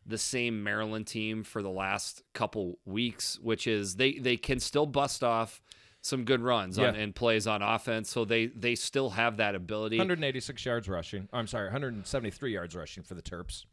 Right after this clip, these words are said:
Speaker 1: And mostly that's just done by they, they finally scheme ya and, and get ya.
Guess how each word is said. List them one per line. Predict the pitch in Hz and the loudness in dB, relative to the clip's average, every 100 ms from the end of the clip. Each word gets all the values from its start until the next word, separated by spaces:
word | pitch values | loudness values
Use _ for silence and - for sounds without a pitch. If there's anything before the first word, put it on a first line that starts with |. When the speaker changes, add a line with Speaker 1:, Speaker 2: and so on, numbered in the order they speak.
| - | 2
Speaker 1:
And | 147 143 139 - | 6 8 6 0
mostly | 139 151 175 - 175 | 8 10 10 8 6
that's | 131 156 131 - | 8 8 8 4
just | 131 117 98 | 2 0 2
done | 120 120 113 | 4 4 4
by | 107 107 | 4 4
they, | 101 107 | 2 0
they | 107 - 110 | -2 -4 -4
finally | - 123 120 110 | 0 0 0 -2
scheme | - - 123 127 | -4 -2 -2 0
ya | 127 127 | 0 0
and, | 113 104 | -2 -4
and | 110 101 92 | -4 -2 2
get | 123 - | 2 4
ya. | 127 | 2